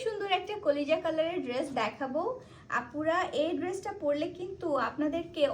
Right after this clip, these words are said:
অনেকাংশে ব্রাইট লাগবে। খুব চমৎকার একটা দোপাট্টা, ফার্স্ট এটা দিয়ে শুরু করছি। মাশাআল্লাহ,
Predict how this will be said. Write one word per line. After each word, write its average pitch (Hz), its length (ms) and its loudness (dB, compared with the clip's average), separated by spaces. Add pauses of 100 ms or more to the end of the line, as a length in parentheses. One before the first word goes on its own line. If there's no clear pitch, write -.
(120)
অনেকাংশে 320 520 2 (100)
ব্রাইট 247 320 2 (100)
লাগবে। 233 240 -2 (100)
খুব 349 180 -6
চমৎকার 349 380 -2
একটা 370 220 -4
দোপাট্টা, 285 440 2
ফার্স্ট 285 300 -2
এটা 277 180 -4
দিয়ে 320 220 -2
শুরু 311 240 -4
করছি। 311 280 -8 (200)
মাশাআল্লাহ, 254 760 -2